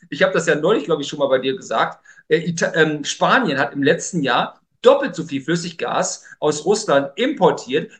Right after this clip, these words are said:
wie vor dem Krieg. Jetzt erklär du mir doch mal ganz ernsthaft, warum wir die einzigen dummen Menschen sind in Europa oder auf dem Planeten, die meinen, dass wir damit jetzt den Russen schwächen und letztendlich schwächen wir uns selbst.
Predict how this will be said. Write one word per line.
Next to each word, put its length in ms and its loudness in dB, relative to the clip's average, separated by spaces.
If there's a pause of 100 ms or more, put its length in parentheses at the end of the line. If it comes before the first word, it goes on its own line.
wie 180 2
vor 480 4
dem 280 2
Krieg. 460 -12 (220)
Jetzt 180 -4
erklär 380 0
du 200 -2
mir 120 4
doch 100 4
mal 140 4
ganz 320 -2
ernsthaft, 580 -2
warum 500 2
wir 360 2
die 160 -10
einzigen 580 -4
dummen 300 6
Menschen 400 -2
sind 240 -4
in 80 -4
Europa 420 2
oder 140 4
auf 80 2
dem 100 -4
Planeten, 400 -4
die 140 -4
meinen, 280 0
dass 160 -2
wir 120 -4
damit 300 0
jetzt 160 -10
den 80 -10
Russen 260 -6
schwächen 340 -6
und 220 -6
letztendlich 580 -2
schwächen 380 -4
wir 100 -2
uns 180 -12
selbst. 600 -2